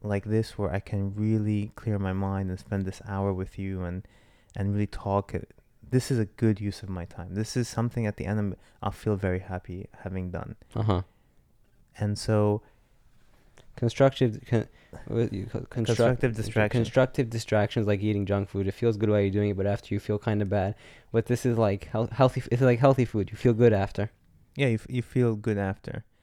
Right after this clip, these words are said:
Speaker 1: And that's, and so I think that, I think I've said this now ten times, maybe.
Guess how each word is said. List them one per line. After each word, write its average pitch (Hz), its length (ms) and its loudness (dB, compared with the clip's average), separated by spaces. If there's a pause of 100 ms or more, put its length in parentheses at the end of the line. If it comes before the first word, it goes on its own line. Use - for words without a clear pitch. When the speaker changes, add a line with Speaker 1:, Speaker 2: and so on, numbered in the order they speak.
(340)
Speaker 1:
And 104 400 0
that's, 123 560 -2 (1400)
and 123 180 2
so 107 360 4 (1500)
I 127 180 6
think 165 440 2
that, 104 340 2 (1800)
I 110 60 0
think 131 200 -4
I've 117 120 -4
said 101 160 -10
this 101 180 -6
now 95 160 -4
ten 95 220 -4
times, 85 580 -12
maybe. - 320 -12